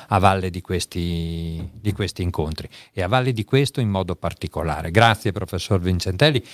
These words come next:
grazie a tutti per aver reso possibile questo, questo bellissimo momento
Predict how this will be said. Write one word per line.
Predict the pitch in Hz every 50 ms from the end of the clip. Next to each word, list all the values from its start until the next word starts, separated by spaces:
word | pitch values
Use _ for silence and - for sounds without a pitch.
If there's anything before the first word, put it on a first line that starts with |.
| - - - -
grazie | - 98 98 92 - - - 101
a | 98
tutti | - - 131 123 101 - 110 98 95 95 92 92 92 92 87
per | - 104 92
aver | 92 90 92 95 92
reso | 98 98 87 98 95
possibile | - - - - - - 107 92 101 98 92 95 87
questo, | - 98 92 - - 101 95 95 95 92 95 92
questo | - 92 90 - - 92
bellissimo | 85 98 90 87 101 90 - - 101 92 92 92
momento | 90 95 107 113 139 156 160 147 - 165 151